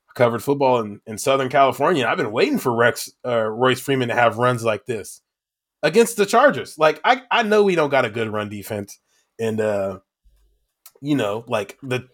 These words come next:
we had a bunch of people out with covid, but so did the Texans. There's no real good excuse for why they got their asses kicked like this. Our G M needs to be fired yesterday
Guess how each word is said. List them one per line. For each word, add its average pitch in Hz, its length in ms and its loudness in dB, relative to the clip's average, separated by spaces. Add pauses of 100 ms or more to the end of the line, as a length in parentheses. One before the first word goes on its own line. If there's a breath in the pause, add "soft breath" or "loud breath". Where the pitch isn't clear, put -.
we 143 140 0
had 113 300 0
a 110 80 -6
bunch 113 180 -6
of - 80 -18
people 120 220 -4
out 113 120 0
with 123 100 -10
covid, 110 340 -6 (220 soft breath)
but 190 120 -4
so 240 140 2
did 214 140 -2
the 220 100 -8
Texans. 269 580 0
There's 190 240 4
no 202 220 8
real 196 240 6
good 180 180 4
excuse 190 340 -4
for 147 100 0
why 143 120 4
they 143 140 4
got 139 160 2
their 139 160 0
asses 143 260 2
kicked 131 220 -8
like 120 120 -6
this. 123 240 -6 (520 soft breath)
Our 120 120 4
G 131 200 0
M 160 100 0
needs 151 180 0
to 135 60 -6
be 139 80 0
fired 131 460 4
yesterday 123 640 0